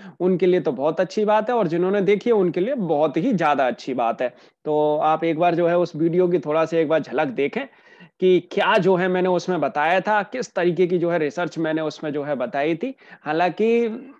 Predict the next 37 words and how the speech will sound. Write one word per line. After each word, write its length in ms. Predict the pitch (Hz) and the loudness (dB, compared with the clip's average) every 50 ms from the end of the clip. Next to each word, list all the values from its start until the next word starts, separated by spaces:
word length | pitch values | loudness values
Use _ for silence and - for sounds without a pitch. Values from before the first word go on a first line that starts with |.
| _ - | _ -8
अभी 440 | - 170 160 147 196 214 226 240 233 | -6 -4 0 2 4 4 4 4 2
जिस 260 | 175 165 202 185 - | 2 2 2 2 2
तरीके 300 | - 196 190 190 180 214 | 2 2 2 2 2 2
की 100 | 185 214 | 2 2
जो 140 | 208 196 208 | 4 4 2
वीडियोज़ 460 | 175 143 170 180 180 180 202 208 196 | 2 4 2 2 4 4 4 4 4
मैं 140 | 196 202 196 185 | 2 2 2 2
जो 80 | 196 180 | 2 2
डाल 260 | 156 147 135 151 170 | 2 2 2 2 0
रहा 140 | 170 185 196 | 0 0 0
हूँ, 100 | 202 190 | 0 0
जिस 220 | 165 180 170 - | 0 -2 -2 -2
तरीके 280 | - 170 175 170 190 185 | 0 0 2 2 2 2
की 100 | 170 180 | 2 2
रिसर्च 400 | 160 156 147 - 202 180 - 196 | 0 0 0 0 -4 -2 -2 0
जो 160 | 170 180 180 | 0 0 2
है 100 | 170 185 | 2 0
मेरी 240 | 175 165 160 175 175 | -2 0 2 2 2
तरफ 200 | 170 170 165 147 | 2 -2 -4 -4
से 120 | - 170 | -4 -2
जो 120 | 160 160 | -2 -2
है 120 | 156 160 160 | -2 -2 -2
देखने 320 | 139 156 156 - 156 160 | -2 -2 -4 -2 -4 -4
को 140 | 147 160 151 | -2 -2 -2
मिल 180 | 139 139 143 151 | -2 -2 -4 -2
रही 240 | 170 175 180 180 | 0 0 2 2
है 140 | 185 190 185 | 2 2 2
और 120 | 175 165 151 | 0 -2 -2
जिस 200 | 160 160 156 _ | -4 -8 -6 _
तरीके 280 | 160 151 156 - 160 | -6 -6 -4 -4 -4
से 140 | 151 - 160 | -6 -4 -6
मैं 160 | 151 147 143 135 | -6 -6 -4 -4
जो 100 | 151 151 | -4 -2
है 100 | 147 151 | -2 -2
रिसर्च 340 | 135 139 123 - 151 139 - | -2 -4 -4 -4 -6 -8 -6
करता 320 | - 143 135 131 - 190 | -8 -8 -8 -6 -4 -4
हूँ, 140 | 202 233 226 | -4 -4 -6